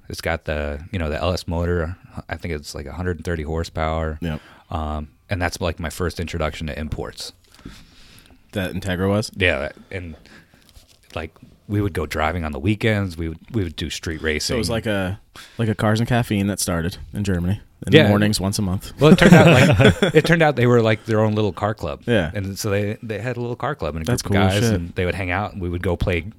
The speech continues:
Speaker 1: you know, Gran Turismo at some guy's house, and everybody would bring their memory card with their tunes on it and
Speaker 2: <laughs>
Speaker 1: build.
Speaker 2: No shit.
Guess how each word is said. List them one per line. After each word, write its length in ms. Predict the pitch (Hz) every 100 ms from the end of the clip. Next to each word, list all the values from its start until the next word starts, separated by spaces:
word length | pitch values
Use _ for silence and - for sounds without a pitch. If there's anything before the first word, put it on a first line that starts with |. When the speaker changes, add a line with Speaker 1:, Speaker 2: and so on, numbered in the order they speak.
| -
Speaker 1:
you 100 | 101
know, 160 | 85 98 -
Gran 220 | 98 92
Turismo 400 | - 92 92 90
at 80 | -
some 140 | -
guy's 240 | 90 87 87
house, 360 | 85 90 92
and 100 | 82 82
everybody 260 | 87 95
would 140 | 87 82
bring 160 | 85
their 100 | 85
memory 300 | 80 85 90
card 300 | - 87 90
with 140 | 85 -
their 160 | 85
tunes 420 | - - 87 90 85
on 200 | 87 90
it 160 | 95
and 80 | -
Speaker 2:
<laughs> 80 | 120
Speaker 1:
build. 260 | 98 92 95
Speaker 2:
No 40 |
shit. 320 | - - -